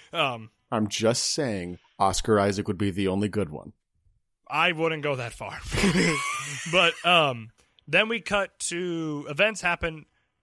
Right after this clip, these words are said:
Speaker 1: R-, um, a sword, I forgot to mention, a sword brings back memories for Robin. Like it says, "When lambs become lions."
Speaker 2: Mm-hmm.
Speaker 1: And he's
Speaker 2: And
Speaker 1: like, "Why does this ring so familiar?"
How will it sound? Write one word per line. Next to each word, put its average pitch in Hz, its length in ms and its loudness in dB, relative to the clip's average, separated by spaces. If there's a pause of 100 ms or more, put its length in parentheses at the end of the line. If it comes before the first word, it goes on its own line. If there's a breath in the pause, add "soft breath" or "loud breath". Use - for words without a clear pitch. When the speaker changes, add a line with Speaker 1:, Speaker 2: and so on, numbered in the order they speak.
(120)
Speaker 1:
R-, 135 300 -12
um, 147 360 -4
a 156 100 -6
sword, 208 400 0
I 151 80 -12
forgot 180 240 -8
to 175 80 -14
mention, 139 260 -12
a 135 100 -14
sword 185 680 -8
brings 165 320 -10
back 160 240 -10
memories 151 500 -12
for 123 180 -14
Robin. 143 520 -10 (760)
Like 147 220 -4
it 151 120 -10
says, 151 380 -8
"When 147 220 -8
lambs 139 380 -8
become 143 280 -12
lions." 120 640 -10 (220)
Speaker 2:
Mm-hmm. 101 360 0 (520)
Speaker 1:
And 147 160 -8
he's 160 120 -4
Speaker 2:
And 151 100 -2
Speaker 1:
like, 143 200 -8
"Why 143 200 -6
does 156 120 -8
this 135 140 -12
ring 143 240 -8
so 139 160 -8
familiar?" 127 640 -10